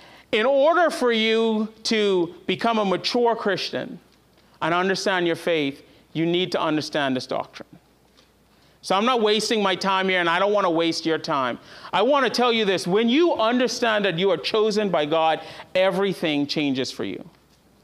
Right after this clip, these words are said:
And I'm gonna show you that today. But I also know this. When this doctrine is expounded, as it's found in the Bible,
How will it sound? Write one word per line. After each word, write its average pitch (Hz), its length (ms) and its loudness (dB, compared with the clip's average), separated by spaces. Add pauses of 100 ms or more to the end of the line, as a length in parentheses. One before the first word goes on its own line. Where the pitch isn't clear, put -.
(120)
And 170 80 0
I'm 180 80 0
gonna 196 160 0
show - 160 -2
you 196 160 0
that 156 220 -2
today. 131 400 -4 (720)
But 214 140 2
I 247 80 4
also 254 340 2
know 226 180 2
this. 175 300 0 (280)
When 202 260 2
this 294 240 2
doctrine 220 480 2
is 180 100 -4
expounded, 196 800 0
as 220 240 4
it's 233 160 -2
found 233 420 0
in 226 200 0
the 220 100 2
Bible, 165 640 0